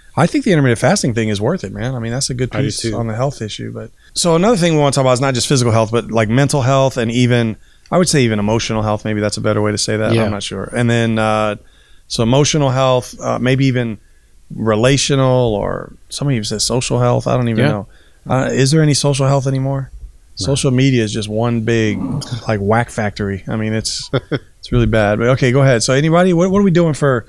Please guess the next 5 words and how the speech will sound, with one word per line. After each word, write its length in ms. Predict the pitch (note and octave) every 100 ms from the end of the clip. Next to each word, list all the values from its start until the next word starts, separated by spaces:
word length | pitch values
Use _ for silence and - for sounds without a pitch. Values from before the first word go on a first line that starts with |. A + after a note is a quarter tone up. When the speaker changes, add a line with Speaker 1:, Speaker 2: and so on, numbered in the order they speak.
| - - - - - - -
Speaker 1:
uh, 760 | A#2 A#2+ A#2 A2+ G#2+ G#2+ G#2 F#2+
let's 200 | A2 B2+
start 180 | - B2
with 200 | A2+ -
emotional 640 | G#2+ A2 G#2+ - A2+ G2+